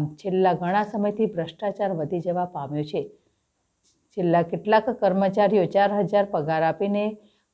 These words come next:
વચેટિયા દલાલો રાખે છે. આ બાબત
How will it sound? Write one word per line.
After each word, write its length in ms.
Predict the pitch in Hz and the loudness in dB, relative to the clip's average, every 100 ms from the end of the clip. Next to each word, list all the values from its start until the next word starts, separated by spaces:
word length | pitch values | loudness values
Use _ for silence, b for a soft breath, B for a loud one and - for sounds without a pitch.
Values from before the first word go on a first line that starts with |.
| - | -6
વચેટિયા 600 | 175 175 175 202 - 220 | 2 4 4 2 2 2
દલાલો 460 | 196 160 160 190 | 4 2 2 2
રાખે 340 | 202 156 - 151 | 0 -2 -4 -6
છે. 180 | 160 127 - _ _ | -4 -6 -6 _ _
આ 80 | 160 | -6
બાબત 360 | 151 160 180 | 0 2 2